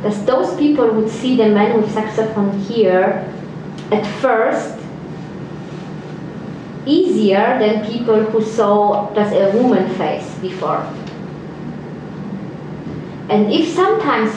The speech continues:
five of seconds can change our perception, how huge is the influence of our culture in which you lived for twenty, thirty, forty,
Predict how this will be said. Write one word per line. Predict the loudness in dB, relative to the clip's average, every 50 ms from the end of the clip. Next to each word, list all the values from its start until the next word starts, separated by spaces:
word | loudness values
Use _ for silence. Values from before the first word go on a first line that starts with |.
| -2
five | 0 2 2 2 2 2
of | 0 0 0
seconds | 2 0 0 2 0 0 0 -2 -2 -4 -8 -4
can | 0 2 2 2 2
change | 2 2 2 2 2 2
our | 2 4 4 4 4 2 0
perception, | -2 0 0 0 0 0 -2 -4 -2 0 0 0 0 0 -2 -4 -8 -8 -10 -10 -10 -4
how | 0 2 2 4 2 2
huge | 0 0 2 4 6 6 6 6 6 4 2 0 -2 -4 -6 -8 -10 -12 -12 -12 -12 -12 -12 -10 -6 -2 -2
is | -2 2 2
the | 2 4 4
influence | 4 2 2 4 4 4 4 4 2 2 0
of | 0 0 2
our | 2 4 4 4 2 2
culture | 2 2 2 2 2 0 0 0 2 2 0 0 -4 -6 -8 -10 -10 -10 -10 -10 -10 -10 -10 -10 -10 -10 -10 -10 -10 -10 -12 -12 -12 -10 -10 -10 -10 -12 -12 -12 -10 -12 -6 -2 0
in | 0 2 4 4
which | 4 4 2 0 2 4
you | 4 6
lived | 6 6 6 6 4 0 -4 -6 -2 0
for | 2 4 4 4 2 2 0 2
twenty, | 4 4 4 4 4 2 2 2 2 2
thirty, | 2 2 2 2 2 2 0 -2 -2 -2 0
forty, | 2 2 2 2 2 0 -2